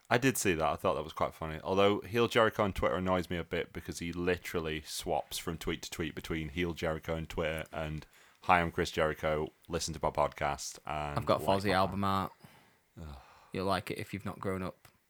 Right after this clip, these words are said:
Speaker 1: Yeah. Ugh. <laughs> I do find it funny that when he tours over here, loads of people go to his shows, and he go, he writes his books. He's like, "We're really popular." It's like, "No, Chris, they're just wrestling fans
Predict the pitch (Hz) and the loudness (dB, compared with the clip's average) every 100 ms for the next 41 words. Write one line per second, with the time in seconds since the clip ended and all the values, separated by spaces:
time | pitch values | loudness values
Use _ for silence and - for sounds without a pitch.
0 | _ _ _ - 71 69 73 - _ _ | _ _ _ -12 -10 -10 -12 -18 _ _
1 | _ _ - 78 71 69 _ _ _ _ | _ _ -18 -18 -18 -20 _ _ _ _
2 | - - - - 151 - _ _ _ - | -12 -10 -12 -6 -6 -6 _ _ _ -6
3 | 101 110 95 - 85 82 - 82 73 76 | 0 0 -2 -4 -4 -4 -6 -6 -6 -8
4 | 78 78 76 - - 90 82 78 76 73 | -8 -10 -10 -14 -8 -2 0 0 -6 -6
5 | 76 73 78 78 76 - 76 76 73 71 | -6 -6 -2 -2 -4 -8 -10 -10 -10 -10
6 | 76 71 76 73 73 78 80 87 85 - | -10 -10 -6 -6 -6 -8 -4 -2 -2 -2
7 | 90 90 - 95 80 76 - 82 - - | 2 2 2 -4 -4 -4 -4 -6 -6 -8
8 | - - 196 185 175 165 - 214 - 143 | -20 -2 0 4 2 0 0 -2 0 4
9 | 107 - 85 92 90 87 - 78 71 - | 4 4 0 4 4 4 0 -4 -4 -8
10 | - - 87 - 95 - - 80 - 76 | -12 -2 -2 2 0 2 -2 -2 -2 -4
11 | 78 78 76 73 | -2 -4 -6 -12